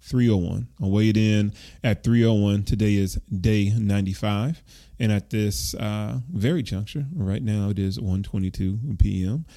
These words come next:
I legit have eight minutes left to record this podcast 'cause I have to go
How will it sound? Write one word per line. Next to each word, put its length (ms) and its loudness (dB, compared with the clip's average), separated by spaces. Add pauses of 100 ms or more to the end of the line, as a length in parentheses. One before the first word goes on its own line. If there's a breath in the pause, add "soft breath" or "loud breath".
(340 loud breath)
I 220 -2
legit 640 -4
have 680 -4 (520)
eight 200 -4
minutes 360 -4
left 220 -6
to 80 -8
record 420 -4
this 180 -6
podcast 680 -6
'cause 140 -6
I 60 -4
have 160 -4
to 100 -10
go 240 -6